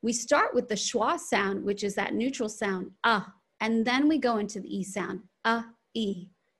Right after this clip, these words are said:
uh, E, E. Now, this is where it's very similar to the Australian accent, as somebody mentioned, because this is actually how you would pronounce this sound in the Australian accent.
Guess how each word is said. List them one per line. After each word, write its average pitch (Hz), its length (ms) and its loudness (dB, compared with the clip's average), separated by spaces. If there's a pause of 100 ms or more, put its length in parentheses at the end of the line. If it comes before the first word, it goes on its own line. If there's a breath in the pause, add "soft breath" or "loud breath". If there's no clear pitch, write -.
(140)
uh, 208 180 0 (240)
E, 196 300 -4 (280)
E. 208 600 2 (340 loud breath)
Now, 220 260 4
this 302 460 0
is 294 180 0
where 240 540 6
it's 240 180 0
very 277 240 2
similar 285 480 2
to 269 140 -4
the 214 80 -4
Australian 208 680 -2
accent, 214 400 -2
as 196 140 -4
somebody 190 340 -4
mentioned, 202 640 -2 (280 loud breath)
because 254 360 2
this 277 200 2
is 302 120 0
actually 226 360 0
how 220 160 -4
you 214 160 -2
would 214 160 -4
pronounce 196 600 -2 (280 loud breath)
this 226 360 2
sound 196 360 -2
in 190 180 -2
the 190 160 0
Australian 220 640 -2
accent. 190 500 -6